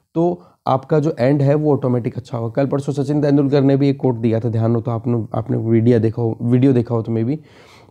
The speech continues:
कि उसमें अगर मीन्स पर आप काम करते हो ना, अगर आप प्रिपेयर भी कर रहे हो एग्जाम के लिए, तो देखो मीन्स पर अगर आप काम करते हो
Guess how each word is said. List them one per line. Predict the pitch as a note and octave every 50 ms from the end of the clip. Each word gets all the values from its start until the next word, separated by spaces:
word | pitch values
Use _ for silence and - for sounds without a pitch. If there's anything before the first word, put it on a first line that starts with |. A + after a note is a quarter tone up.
| _ _ -
कि | C#3+
उसमें | C#3 C#3 C#3 C#3 D3+ D#3 E3 F3 F3 F3
अगर | - - B2+ C#3+ E3 D3
मीन्स | C#3 C3 B2+ C3 D3 F3+ G#3 G3 - - - - - -
पर | F#3+ F#3
आप | - - D3 D3 D3+ D3+ -
काम | - C#3+ C3+ C#3 D#3+ E3+
करते | E3 E3+ D3 C3+ - D#3
हो | C#3+ B2+
ना, | C3 D#3 D#3 B2 - - _ _ -
अगर | - A#2 C3+ C#3
आप | C#3 C#3 C3+
प्रिपेयर | - B2 A2 C3+ C3+ C3+ C3
भी | C3+ C#3+
कर | C#3 B2+ A#2+
रहे | A#2+ B2
हो | A#2
एग्जाम | G#2 G#2 A2 G#2 G#2 G#2
के | A2 A2+
लिए, | G#2+ A2 B2 D3+ F#3+ F#3+ - - - - - _ _ _ -
तो | D#3 D3+
देखो | C3+ D3 C#3 G3+ G3
मीन्स | E3 C#3+ C3+ C#3 E3 G3 F#3+ -
पर | - - F3+ E3+
अगर | E3+ D#3+ D#3 D#3 D#3+ D#3
आप | D#3 D3+ C#3+ D3
काम | C#3 C3 C3 C3+ C#3
करते | C#3 C#3 A#2+ A2+ - B2
हो | A#2 C3 D3 F3+ F#3+ -